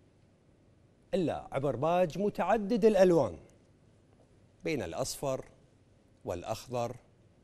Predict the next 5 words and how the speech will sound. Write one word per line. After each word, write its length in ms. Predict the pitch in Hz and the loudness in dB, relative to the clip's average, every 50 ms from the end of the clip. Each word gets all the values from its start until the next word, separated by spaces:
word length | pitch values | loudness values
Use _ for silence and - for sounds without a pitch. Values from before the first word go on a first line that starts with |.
| _ _ _ - | _ _ _ -12
والأزرق 840 | - 80 80 - - 113 113 104 110 131 131 123 117 - - - - - _ _ _ _ _ _ _ _ _ _ _ _ _ _ | -12 -12 -10 -8 -8 -8 -8 -6 -8 -6 -6 -8 -8 -10 -14 -20 -20 -20 _ _ _ _ _ _ _ _ _ _ _ _ _ _
والأسود. 380 | - 185 - - - - - - - - _ - - - - _ _ _ _ _ _ _ _ _ _ _ _ _ _ _ _ - _ - | -6 -6 -6 -8 -10 -14 -16 -18 -20 -20 _ -20 -20 -20 -20 _ _ _ _ _ _ _ _ _ _ _ _ _ _ _ _ -20 _ -8
لكل 340 | - 127 - 170 156 143 151 | -8 -4 0 0 2 4 6
لون 460 | 175 208 240 240 226 214 196 180 165 - - - - - - - - - - _ _ - - | 8 10 10 10 10 8 8 4 2 -4 -12 -20 -20 -20 -20 -20 -20 -20 -20 _ _ 0 4
مدخل، 640 | 165 208 233 - - - 185 175 143 117 95 82 | 6 6 6 4 2 0 0 0 2 0 -2 -6